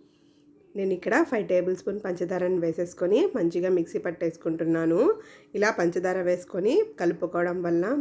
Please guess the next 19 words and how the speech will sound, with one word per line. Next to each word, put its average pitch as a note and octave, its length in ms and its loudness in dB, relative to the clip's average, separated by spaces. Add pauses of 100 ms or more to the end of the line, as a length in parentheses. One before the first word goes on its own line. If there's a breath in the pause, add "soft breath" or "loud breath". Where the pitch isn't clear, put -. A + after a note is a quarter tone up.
మనకి G3 340 0 (720)
మైల్డ్గా G3 560 2
స్వీట్నెస్ F#3 480 0
అయితే D#3+ 240 -2
వస్తుందండి, F3 560 -2 (160)
అంత F3+ 140 -2 (100)
ఎక్కువగా F3 380 -2
స్వీట్నెస్ F3+ 420 -2
అయితే F3 260 0
రాదు E3 300 -2
మన F3 180 2
స్నాక్ F3+ 360 -6
ఐటమ్కి. F3 440 0 (440 loud breath)
So, - 120 0
ఇప్పుడు E3+ 240 0
మూత F#3 140 0 (100)
పెట్టేసుకొని F3 640 2
మిక్సీ G3+ 200 -2 (100)
పట్టేసుకున్నాను, E3+ 640 0